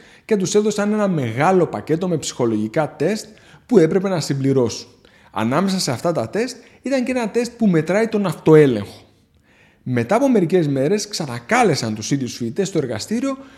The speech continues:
για να δοκιμάσουν τα πατατάκια και να συμπληρώσουν κάτι φόρμες σχετικά με τη γεύση που έχουν. Οι φόρμες φυσικά ήταν παραπλανητικές, γιατί το μόνο που ενδιέφερε τους ερευνητές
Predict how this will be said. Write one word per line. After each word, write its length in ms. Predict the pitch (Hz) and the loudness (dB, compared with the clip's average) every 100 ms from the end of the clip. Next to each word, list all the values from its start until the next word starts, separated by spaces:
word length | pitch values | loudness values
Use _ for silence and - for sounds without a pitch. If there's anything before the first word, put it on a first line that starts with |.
| - | -6
για 100 | 330 | -2
να 120 | 269 | 0
δοκιμάσουν 520 | 185 160 151 185 170 156 | 0 0 0 0 0 -4
τα 100 | - | -4
πατατάκια 680 | 104 98 139 190 240 247 - | -4 -4 -4 -4 -6 -8 -8
και 100 | 202 | -6
να 100 | 156 | -4
συμπληρώσουν 520 | 139 135 160 180 160 | -4 -2 -2 -2 -4
κάτι 260 | 156 156 | -6 -6
φόρμες 520 | 143 139 139 151 147 - | -4 0 0 -2 -6 -10
σχετικά 640 | - - 135 - - 131 | -10 -8 -8 -8 -6 -4
με 140 | 151 143 | -2 -4
τη 140 | - | -6
γεύση 380 | 120 113 110 131 | -4 -4 -4 -8
που 180 | - 165 | -6 -4
έχουν. 300 | 139 - - _ _ _ - - - - - | -4 -8 -20 _ _ _ -20 -20 -20 -20 -10
Οι 80 | 113 | 0
φόρμες 340 | 156 185 180 | 2 2 0
φυσικά 480 | 170 143 147 220 240 | -4 -4 -2 -2 -2
ήταν 200 | 240 269 | -6 -4
παραπλανητικές, 960 | 262 247 240 214 220 220 226 165 - - | -2 -2 0 0 0 -2 -2 -4 -4 -12
γιατί 260 | 127 123 175 | -8 -6 -2
το 160 | 185 160 | 0 0
μόνο 300 | 160 214 185 | 2 2 2
που 120 | 151 | 0
ενδιέφερε 560 | 123 117 151 151 120 | 0 2 2 2 -2
τους 120 | 107 113 | -2 -4
ερευνητές 640 | 104 98 104 131 190 | -4 -6 -6 -2 -2